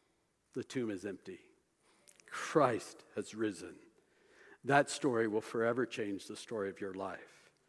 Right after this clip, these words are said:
Now, I know some of you might be thinking, "Oh, well, <laughs> i-, i-, if Jesus showed up in the room like Thomas,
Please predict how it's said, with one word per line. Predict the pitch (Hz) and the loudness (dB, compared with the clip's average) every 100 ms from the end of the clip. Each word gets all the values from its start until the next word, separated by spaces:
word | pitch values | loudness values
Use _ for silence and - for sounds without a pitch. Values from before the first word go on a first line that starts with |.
| _ _ - | _ _ 2
Now, | 139 | 6
I | |
know | 151 147 | 6 6
some | 165 147 | 6 6
of | |
you | 135 | 6
might | 131 127 | 6 4
be | 120 | 2
thinking, | 151 117 | 2 2
"Oh, | 139 165 | 4 6
well, | 143 131 123 | 8 6 4
<laughs> | |
i-, | 139 151 156 | 4 2 2
i-, | 156 147 - - | 2 0 0 6
if | 160 156 | 6 6
Jesus | 165 143 139 | 4 4 2
showed | - 180 170 | 4 8 10
up | 156 156 | 8 6
in | |
the | 139 | 2
room | 143 143 139 | 4 4 4
like | 127 - | 2 2
Thomas, | 151 139 113 | 0 0 -2